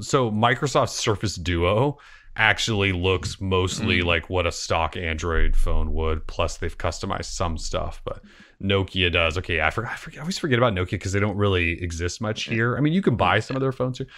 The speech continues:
Speaker 1: So yeah, Nokia does. Moto's pretty close.
Speaker 2: Pixels aren't
Speaker 1: Yeah.
Speaker 2: stock. Just so everyone is clear,
Speaker 1: Pixels
Speaker 2: Pixels
Speaker 1: are
Speaker 2: are
Speaker 1: not
Speaker 2: not stock.
Speaker 1: stock Android.
Speaker 2: <laughs>
Speaker 1: Yeah.
Speaker 2: Pixel experience.
Speaker 1: Yeah, it's definitely a, a Pixel experience.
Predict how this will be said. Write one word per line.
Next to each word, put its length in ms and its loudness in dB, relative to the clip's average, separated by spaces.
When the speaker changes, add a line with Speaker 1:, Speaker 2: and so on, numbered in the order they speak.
Speaker 1:
So 140 -6
yeah, 220 2
Nokia 420 2
does. 320 4
Moto's 520 2
pretty 540 -4
close. 800 0
Speaker 2:
Pixels 340 6
aren't 180 4
Speaker 1:
Yeah. 80 2
Speaker 2:
stock. 280 0
Just 200 2
so 100 8
everyone 440 2
is 100 -8
clear, 320 -4
Speaker 1:
Pixels 400 2
Speaker 2:
Pixels 60 4
Speaker 1:
are 40 4
Speaker 2:
are 40 2
Speaker 1:
not 160 4
Speaker 2:
not 140 0
stock. 280 -4
Speaker 1:
stock 320 0
Android. 640 -4
Speaker 2:
<laughs> 120 -16
Speaker 1:
Yeah. 360 -6
Speaker 2:
Pixel 420 2
experience. 840 -12
Speaker 1:
Yeah, 220 4
it's 260 -2
definitely 400 2
a, 140 2
a 200 0
Pixel 600 -4
experience. 1000 -12